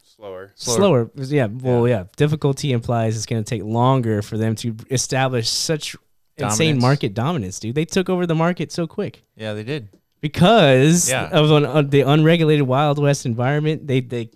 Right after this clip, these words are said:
Speaker 3: took complete advantage of, and they, they created all these different schemes to kind of, uh,
Speaker 2: So,
Speaker 3: you know.
Speaker 2: <clears throat> all right, let's assume Binance, what they did in the past is in the past, right?
Speaker 3: Yeah,
Speaker 2: Let's
Speaker 3: let's,
Speaker 2: just
Speaker 3: yeah,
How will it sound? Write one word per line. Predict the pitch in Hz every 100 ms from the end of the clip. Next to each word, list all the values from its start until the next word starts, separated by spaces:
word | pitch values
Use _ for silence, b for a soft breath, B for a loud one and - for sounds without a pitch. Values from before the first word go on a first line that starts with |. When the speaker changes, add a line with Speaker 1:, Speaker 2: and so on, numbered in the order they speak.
| -
Speaker 3:
took | 143 - _ -
complete | 131 113 - 208 160
advantage | 139 151 175 156
of, | 170 170 156
and | 127 117
they, | 117 117
they | 120 123 - _
created | - 147 147
all | 135 139
these | 131
different | 131 127 143 131 -
schemes | - 196 165 117 117 113
to | -
kind | - 123 117
of, | 110 117
uh, | 104 104 - _ _ _ _ _
Speaker 2:
So, | - 165 170 147
Speaker 3:
you |
know. | 101 95 107 208 160 127
Speaker 2:
<clears throat> | -
all | 151
right, | 127 113
let's | 151 165
assume | 151 180 165 151 127 113 _ _ _
Binance, | 127 139 143 143 131
what |
they | 123
did | 117 131
in | 131
the |
past | 110 127 113 123 127 - -
is | 113 104
in |
the | 95
past, | - 95 82 - -
right? | 92 90
Speaker 3:
Yeah, | 180
Speaker 2:
Let's | 165 -
Speaker 3:
let's, | 160
Speaker 2:
just |
Speaker 3:
yeah, | 147